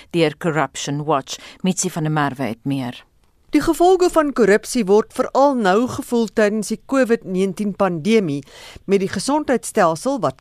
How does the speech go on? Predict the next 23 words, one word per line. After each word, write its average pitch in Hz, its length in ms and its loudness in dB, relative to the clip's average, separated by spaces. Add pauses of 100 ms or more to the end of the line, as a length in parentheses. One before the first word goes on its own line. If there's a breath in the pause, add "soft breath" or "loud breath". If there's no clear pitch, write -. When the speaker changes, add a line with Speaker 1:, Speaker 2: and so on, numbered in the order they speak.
(120)
Speaker 2:
knak 240 300 -4
onder 185 240 -2
die 170 140 -2
aanvraag. 160 720 -8 (480 soft breath)
Die 233 80 -2
skrywer 269 420 2
van 214 220 -4
die 175 160 -2
verslag, 208 560 -4 (160)
Melusi 185 540 -2
Nkala, 175 600 -4 (380 loud breath)
sê 277 200 -2
die 226 140 -4
uitdagings 294 800 0
om 202 160 -8
skaars 277 540 0
hulpbronne 196 580 -2
aan 190 220 -2
te 196 160 -8
wend 170 340 -6
te 196 80 0
midde 170 320 0
korrupsie 156 720 -2